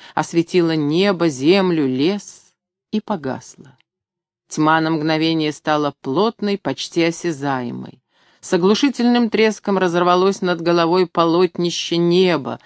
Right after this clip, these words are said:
с грохотом непрерывно сталкиваясь, покатились с невидимой горы огромные пустые железные бочки.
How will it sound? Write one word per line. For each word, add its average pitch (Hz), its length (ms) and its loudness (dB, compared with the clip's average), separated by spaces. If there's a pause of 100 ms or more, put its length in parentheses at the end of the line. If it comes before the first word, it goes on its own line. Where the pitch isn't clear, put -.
(180)
с 139 120 -6
грохотом 202 680 2
непрерывно 202 760 2
сталкиваясь, 196 960 0 (220)
покатились 202 800 0
с - 60 -12
невидимой 170 600 0
горы 160 440 0 (200)
огромные 196 840 2
пустые 185 760 -2
железные 147 720 -2
бочки. 127 800 -6